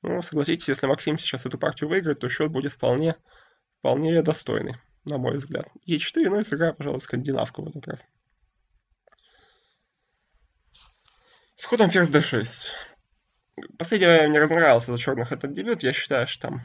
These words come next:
в, даже в варианте Коваленко есть серьезные шансы на перевес у белых, связанные с ходом ферзь Е два. Но не идет по принципиальному пути Максим, хотя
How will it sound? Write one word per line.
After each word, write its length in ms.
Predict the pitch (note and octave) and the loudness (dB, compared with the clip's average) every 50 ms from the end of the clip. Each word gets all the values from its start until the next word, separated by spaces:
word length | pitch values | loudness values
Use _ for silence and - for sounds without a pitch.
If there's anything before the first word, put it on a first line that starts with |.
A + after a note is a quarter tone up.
| - _ _ | -14 _ _
в, 560 | - C3 A#2+ - C3+ B2+ B2+ C3 - B2 A#2+ _ _ | -20 -20 -10 -8 -6 -6 -6 -6 -10 -12 -12 _ _
даже 320 | - D#3 D3 D3 D#3 D#3 | -2 0 2 2 2 0
в 60 | D3 | 0
варианте 340 | D3 D3 C#3+ C3+ D3 - - | 4 4 4 4 4 2 -4
Коваленко 460 | - C#3+ C#3 D#3+ E3+ D3+ B2+ - - | -4 -2 2 4 4 4 2 0 -2
есть 180 | C#3+ C3 B2 - | -4 -4 -4 -2
серьезные 520 | - D3+ D3+ D#3 C#3 B2 - B2 A#2+ - - - - - - - - _ _ _ | -2 0 2 2 0 0 0 -2 -2 -2 -6 -16 -20 -20 -20 -20 -20 _ _ _
шансы 320 | - - C#3 B2+ B2+ - C#3 | -6 -4 -4 -4 -2 -2 -4
на 80 | C#3+ | -4
перевес 380 | D3 - G#3+ A#3 B3+ B3 B3 - | 0 0 0 2 4 2 2 2
у 40 | G#3+ | 0
белых, 280 | F3 F#3 F#3 F3 E3+ | 0 2 2 2 0
связанные 380 | E3+ - E3+ E3 D#3+ E3 E3 D#3+ | 0 2 2 2 4 4 -2 -4
с 40 | - | -2
ходом 240 | - D3+ D3 D3 C#3+ | -2 0 0 0 -2
ферзь 260 | - - C#3 D3+ C#3+ | -4 -8 -8 -6 -4
Е 120 | D3+ D#3 | -4 -4
два. 180 | D3+ C#3+ - D#3+ | -2 -2 -2 0
Но 260 | E3 F#3 F#3 F3+ F3+ _ - - - - - _ _ _ _ _ | 0 -2 -2 -4 -6 _ -20 -20 -20 -20 -20 _ _ _ _ _
не 120 | - F3+ F#3+ | -2 -2 4
идет 220 | F3 E3+ - - | 4 4 4 2
по 80 | C3 B2 | -2 -6
принципиальному 680 | - C3+ C3+ - - - E3+ D#3 C3 B2 C3 C3 C3+ | -4 -6 -6 -6 -4 0 2 2 2 2 -2 -2 -4
пути 420 | - - E3+ E3 - - - B2+ B2 - _ _ _ _ _ _ _ _ | -6 -8 -10 -10 -8 -10 -10 -10 -10 -14 _ _ _ _ _ _ _ _
Максим, 440 | - - - - - - E4+ E4+ C#4 | -8 -8 -8 -6 -4 0 0 0 2
хотя 420 | - D3+ D3+ - A3 D#4+ D#4+ D4+ | 0 -4 -4 -2 -2 -2 -2 -2